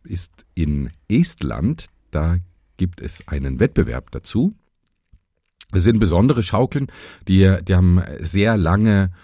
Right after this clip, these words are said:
äh, Stangen, also das, die sind nicht an Seilen, sondern an Stangen, damit der Überschlag überhaupt möglich ist.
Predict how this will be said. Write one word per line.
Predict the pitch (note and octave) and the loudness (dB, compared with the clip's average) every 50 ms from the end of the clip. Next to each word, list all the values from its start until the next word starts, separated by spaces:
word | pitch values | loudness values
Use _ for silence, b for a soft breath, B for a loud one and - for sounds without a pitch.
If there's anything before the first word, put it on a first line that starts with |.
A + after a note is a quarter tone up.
| b b b b b - | b b b b b 0
äh, | F2+ E2+ E2 E2 E2+ | 2 2 4 2 0
Stangen, | - - - - E2+ F2 A#2 C3 D3 E3 F3 - - | -2 -4 -4 0 0 2 2 2 2 2 2 0 0
also | - F#2+ E2+ F2 D#2+ | -2 0 0 0 0
das, | D2+ E2 E2+ - | 0 -2 -4 -2
die | G2 F2 - E2+ | -4 -2 -2 -2
sind | E2 - F#2+ F#2 | 0 2 2 2
nicht | F2+ F#2 E2 | 2 2 0
an | D#2 D#2+ | -4 -4
Seilen, | - D#2+ D2 F2+ F#2+ G#2 A2 G2 | -2 -2 0 2 2 2 2 2
sondern | F2 E2+ D#2+ E2 D#2 C2+ | 0 0 0 0 0 -2
an | C#2 D2 | -4 -8
Stangen, | - - E2 G#2 B2 A#2+ A2 | -8 -6 -4 -2 0 0 0
damit | F#2 D#2+ E2 F2 F2 | 2 2 0 0 0
der | D2 | -2
Überschlag | D2 F2 F2+ F2 F2+ - D2+ D#2 - | -2 -2 -2 -4 -4 -4 -6 -6 -6
überhaupt | B1 C2+ - C#2+ C#2 C#2 C#2 - - | -8 -10 -8 -8 -8 -8 -10 -4 0
möglich | F#2 A2 C#3+ D#3+ - A2+ G#2 - - | 0 2 2 0 -2 -6 -8 -6 -6
ist. | A#2 G#2+ - - | -6 -6 -6 -10